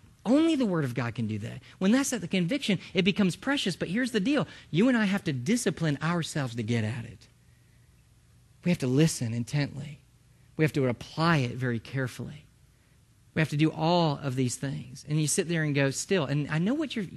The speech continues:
what you're feeling. You're sitting there going, "Mike, but that's how you feel, man. I'm just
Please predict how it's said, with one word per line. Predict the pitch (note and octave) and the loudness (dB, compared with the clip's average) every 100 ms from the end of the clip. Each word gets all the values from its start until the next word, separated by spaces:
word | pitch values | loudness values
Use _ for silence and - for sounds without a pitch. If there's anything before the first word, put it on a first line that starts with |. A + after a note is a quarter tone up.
| F3+ | -4
what | F#3 | -2
you're | - | -4
feeling. | - C4+ F#3 - - - | -4 -4 -4 -8 -8 -4
You're | |
sitting | G#3+ - A#3+ | -2 -2 0
there | A#3 | 0
going, | A3 G#3+ | 2 2
"Mike, | B3 B3 - - - | 0 -2 -6 -18 -6
but | A3+ | -2
that's | F4 | -2
how | - C4+ | -2 0
you | A#3 | 0
feel, | A3 - F4+ F3+ | 0 -2 -2 0
man. | F#3+ C4 D#4 - _ _ _ _ _ _ - _ _ | 0 0 -4 -14 _ _ _ _ _ _ -20 _ _
I'm | F#3+ C#4+ D#4+ - | 4 6 6 2
just | - A3 C4 C#4 - | 0 4 6 4 0